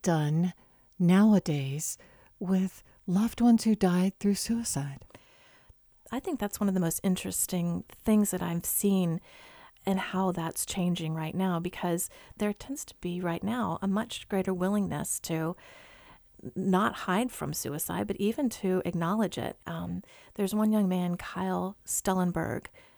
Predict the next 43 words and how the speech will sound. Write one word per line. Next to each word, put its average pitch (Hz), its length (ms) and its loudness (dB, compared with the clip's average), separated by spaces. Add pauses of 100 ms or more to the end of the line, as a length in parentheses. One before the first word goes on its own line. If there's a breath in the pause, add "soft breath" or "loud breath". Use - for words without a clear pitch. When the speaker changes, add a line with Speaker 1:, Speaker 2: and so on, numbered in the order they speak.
(140 soft breath)
Speaker 2:
born 180 200 2
in 185 220 2
nineteen 180 380 -4
eighty-eight, 175 500 -4 (460 loud breath)
and 175 140 0
he 185 380 0
died 170 220 0
by 170 140 0
his 165 120 0
own 170 140 0
hand 180 280 2
in 170 60 0
twenty 165 220 0
thirteen. 170 720 -2 (400 soft breath)
And 196 80 2
on 190 80 4
the 202 80 2
front 247 220 -2
of 247 80 -4
his 202 100 -2
grave 170 320 -6
marker 175 560 -4
is, 175 220 -6
um, 165 320 -2 (420 loud breath)
a 185 60 0
laser-etched 185 800 0
image 175 400 0
of - 180 -6
Kyle 170 300 -4
himself 175 520 0
in 180 80 0
a 175 40 -2
Virginia 170 360 0
Tech 170 260 -6
hat - 360 -6 (500 loud breath)
and 185 380 6
a 196 60 2
wolf 175 420 2
that's - 220 -4
howling 175 640 0
into 170 180 0
the 160 80 -2
night. 147 420 -4